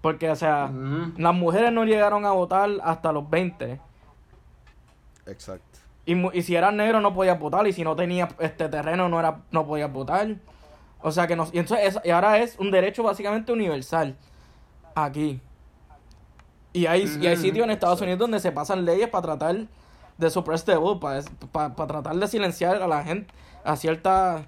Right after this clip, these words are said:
Speaker 1: grupos raciales. Entonces no,
Speaker 3: Exacto.
Speaker 1: a-, a-, así, aquí no, aquí, aquí por lo menos yo no lo veo. Y nosotros tenemos que, que darnos cuenta de que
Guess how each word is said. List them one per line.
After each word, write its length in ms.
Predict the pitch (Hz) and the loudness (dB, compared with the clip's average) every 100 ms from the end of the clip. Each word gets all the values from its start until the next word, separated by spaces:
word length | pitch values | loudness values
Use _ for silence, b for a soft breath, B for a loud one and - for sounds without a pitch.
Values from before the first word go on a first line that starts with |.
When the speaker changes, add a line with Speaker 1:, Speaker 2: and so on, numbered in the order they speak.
| - b b b - - - - - | -16 b b b -20 -20 -20 -20 -4
Speaker 1:
grupos 360 | 185 185 175 | 2 4 4
raciales. 600 | 180 175 151 165 190 135 131 - - - - - - - - - - - - - - - - - - - - - | 4 2 0 0 0 -2 -10 -20 -20 -20 -20 -20 -20 -20 -20 -20 -20 -20 -20 -20 -20 -20 -20 -20 -20 -20 -20 -6
Entonces 320 | 165 160 180 | -4 -2 0
no, 240 | 220 180 170 | 2 2 0
Speaker 3:
Exacto. 440 | 98 - 156 101 160 | -8 -4 -4 -4 -6
Speaker 1:
a-, 160 | 156 | -2
a-, 20 | 160 | -2
así, 120 | 170 | 0
aquí 260 | 170 165 196 | 2 2 2
no, 140 | 233 | 2
aquí, 400 | 233 170 170 175 196 | 2 -2 -2 -2 -2
aquí 360 | 170 160 202 | -4 -4 -4
por 160 | 208 202 | -2 0
lo 80 | 190 | 0
menos 200 | 196 185 | 0 0
yo 80 | |
no 100 | 185 | 2
lo 160 | 185 156 | 2 2
veo. 300 | 139 196 143 - b b b - - - - - - | 0 -2 -2 -8 b b b -14 -14 -14 -20 -16 -4
Y 80 | |
nosotros 420 | 170 156 156 185 214 | -2 0 0 0 0
tenemos 320 | 208 175 185 | 0 0 0
que, 320 | 220 202 175 | 0 0 0
que 100 | 170 | -2
darnos 300 | 151 156 190 | -4 -2 -2
cuenta 320 | 175 160 175 | -2 -4 -2
de 140 | 214 170 | -2 -2
que 260 | 139 131 | -4 -6